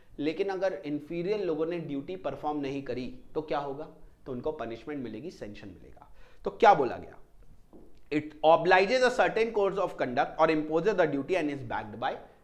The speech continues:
sanction। Clear? तो हर एक इंफीरियर को अपनी duty perform करनी है। अगर इंफीरियर अपनी duty perform नहीं करेगा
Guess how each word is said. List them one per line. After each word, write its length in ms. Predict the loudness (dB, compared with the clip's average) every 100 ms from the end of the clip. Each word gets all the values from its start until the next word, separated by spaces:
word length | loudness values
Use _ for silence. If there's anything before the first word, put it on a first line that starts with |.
| -16
sanction। 420 | -10 -10 -12 -18 -20 -8
Clear? 280 | -2 -2 -2 -14 -20 -4
तो 80 | -4
हर 260 | 2 6 6
एक 160 | 6
इंफीरियर 500 | 2 0 0 0 0
को 120 | 0 -2
अपनी 280 | -2 -4 -2
duty 280 | -2 -6 -4
perform 340 | -4 -4 -6
करनी 260 | -6 -6 -6
है। 100 | -8 -14 -20 -12 -2
अगर 280 | 4 4 4
इंफीरियर 480 | -2 0 0 2 0
अपनी 240 | 0 -2
duty 260 | -4 -4 -6
perform 400 | -6 -4 -2 -2
नहीं 160 | -2 -2
करेगा 340 | 0 2 4